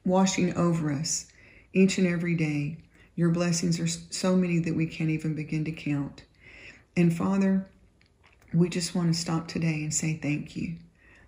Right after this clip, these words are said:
Thank you for being God. Thank you for being faithful. Thank you for not giving up on us. Thank you for not, um, giving us what we deserve, but in your mercy withholding those things. Thank you for the,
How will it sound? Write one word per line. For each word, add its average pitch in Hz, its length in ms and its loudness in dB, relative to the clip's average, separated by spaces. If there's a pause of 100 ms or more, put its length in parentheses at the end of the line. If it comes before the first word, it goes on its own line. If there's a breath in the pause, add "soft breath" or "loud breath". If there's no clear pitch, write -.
(160)
Thank 202 300 2
you 240 80 4
for 247 160 -2
being 196 340 2
God. 165 540 0 (120)
Thank 208 240 -2
you 233 60 0
for 220 200 -4
being 185 300 0
faithful. 165 720 -4 (400 loud breath)
Thank 233 240 2
you 233 60 0
for 226 160 -2
not 208 240 2
giving 175 340 0
up 170 160 0
on 156 160 -2
us. 151 460 -4 (840 loud breath)
Thank 202 300 2
you 220 40 4
for 196 200 0
not, 170 480 2
um, 165 480 -2 (840 loud breath)
giving 208 280 2
us 190 220 2
what 180 160 0
we 175 140 0
deserve, 160 640 -2 (1000 soft breath)
but 170 320 0
in 170 160 8
your 170 120 6
mercy 165 440 2
withholding 156 640 -2
those 165 240 -4
things. 165 580 -4
Thank 190 240 2
you 196 80 -2
for 190 180 -6
the, 165 280 -2